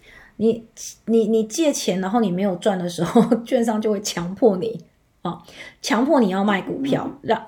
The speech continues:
强迫你要赔钱，就强迫你停损就对了。那这样的状况之下，也许这只股票三个月后会涨，可是券商已经强迫你要在这个地方把它停掉了，它可能只是小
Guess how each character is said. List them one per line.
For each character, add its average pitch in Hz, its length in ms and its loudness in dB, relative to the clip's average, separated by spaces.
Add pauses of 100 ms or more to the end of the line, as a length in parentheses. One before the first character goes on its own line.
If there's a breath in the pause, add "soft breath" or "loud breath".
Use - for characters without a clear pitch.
(120)
强 202 180 -2
迫 262 140 4
你 220 80 4
要 175 140 -2
赔 170 240 -4
钱， - 340 -8
就 226 140 4
强 214 180 0
迫 254 140 2
你 202 100 0
停 175 180 -4
损 180 220 -4
就 175 80 -4
对 - 200 0
了。 - 140 -8 (380 loud breath)
那 320 140 0
这 330 100 2
样 294 100 4
的 240 80 4
状 233 220 -2
况 220 180 0
之 214 140 -6
下， 202 320 -2 (640)
也 254 180 8
许 339 160 2
这 277 140 -6
只 302 80 -2
股 240 140 0
票 254 240 0
三 - 440 -2
个 277 80 2
月 220 160 6
后 214 120 0
会 202 100 0
涨， - 260 -6
可 180 120 -6
是 233 100 -8
券 233 180 0
商 208 160 -2
已 175 60 -8
经 190 140 -4
强 175 200 -6
迫 190 140 -2
你 151 120 -4
要 165 100 -4
在 180 120 -2
这 175 120 -8
个 175 60 -10
地 175 120 -6
方 170 340 -10
把 160 120 -8
它 170 80 -10
停 160 240 -8
掉 185 180 -4
了， - 100 -12 (120)
它 - 120 -8
可 262 120 -2
能 196 80 -2
只 196 80 -8
是 196 80 -2
小 - 180 -4